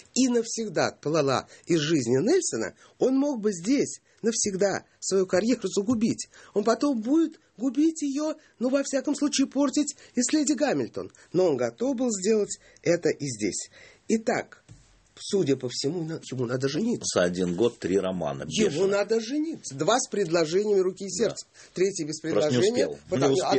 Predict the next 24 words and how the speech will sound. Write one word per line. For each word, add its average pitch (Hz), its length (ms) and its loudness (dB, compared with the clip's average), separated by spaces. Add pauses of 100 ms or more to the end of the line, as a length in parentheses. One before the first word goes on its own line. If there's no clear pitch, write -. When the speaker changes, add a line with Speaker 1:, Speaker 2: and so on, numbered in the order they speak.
Speaker 1:
она - 40 0
замужем, 370 440 -2
она 220 160 0 (180)
замужем. 139 420 -4
Speaker 2:
Да. 139 140 -12
Speaker 1:
Он 190 160 4
бы 233 100 -2
предложил. 233 520 -4 (500)
И 185 80 2
вот 165 220 2
одиннадцатого 135 640 2
марта 110 500 0
тысяча - 360 0
семьсот 240 480 2
восемьдесят 262 420 0 (120)
седьмого 160 320 2
года 127 340 -2 (400)
он 277 240 4
женится. 254 840 -2 (200)
Он, 139 140 4
наконец, 139 520 0
женится 254 560 2 (220)
на 120 200 4
острове 180 540 0